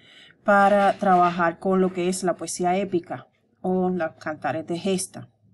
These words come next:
poesía antigua. Así que lo que hice fue que busqué el documento donde está la tarea de once y lo abrí en la página web. <clears throat> Disculpen. Escogí abrir el de once porque tenía las puntuaciones correctas.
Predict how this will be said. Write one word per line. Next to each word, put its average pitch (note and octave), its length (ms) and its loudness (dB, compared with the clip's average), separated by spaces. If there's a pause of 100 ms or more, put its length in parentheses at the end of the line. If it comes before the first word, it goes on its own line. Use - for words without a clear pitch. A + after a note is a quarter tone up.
poesía E3+ 300 -10
antigua. F3 500 -4 (580)
Así E3+ 360 -4
que F3 380 -4
lo F3+ 140 -2
que F3 80 -2
hice E3+ 220 -4
fue F3+ 160 -4
que F3+ 80 -6
busqué E3+ 340 -6
el F3 100 0
documento F#3 560 -2
donde E3 280 -6
está E3+ 640 -2
la F3 220 -2
tarea F#3+ 520 -2 (240)
de F#3 160 -2
once F3 480 -2 (560)
y A#3 400 -2
lo A#3 220 2
abrí A3+ 480 0
en G#3 160 -2
la G3 140 -2
página F#3+ 420 -2
web. G3+ 320 -2 (720)
<clears throat> G#3+ 680 2
Disculpen. F#3 680 -8 (840)
Escogí G#3 540 0
abrir A#3+ 280 2
el B3 140 0
de A#3+ 140 2
once B3 300 0
porque F#3+ 280 -6
tenía F3+ 240 -2
las F#3+ 120 -2
puntuaciones F#3+ 560 -2
correctas. - 920 -6